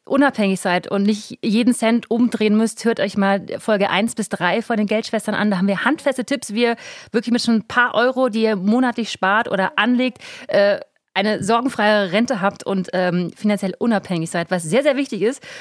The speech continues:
Und, ähm, ich weiß nicht, guckst du ins Alter und sagst, „Ah, in Sachen Finanzen, ich bin beruhigt, ich habe alles richtig und gut gemacht“?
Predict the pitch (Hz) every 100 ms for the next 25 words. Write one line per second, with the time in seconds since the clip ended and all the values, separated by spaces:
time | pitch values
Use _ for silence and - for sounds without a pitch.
0 | - - 202 185 - 185 180 185 185 190
1 | - - _ 202 269 262 - - 190 -
2 | - - - 320 - - 311 370 - 254
3 | - - 254 285 285 240 240 240 - -
4 | _ - - 240 311 320 233 240 240 233
5 | 208 233 - 285 302 277 - 240 226 220
6 | 294 - 220 196 220 - 240 269 233 220
7 | 240 294 392 -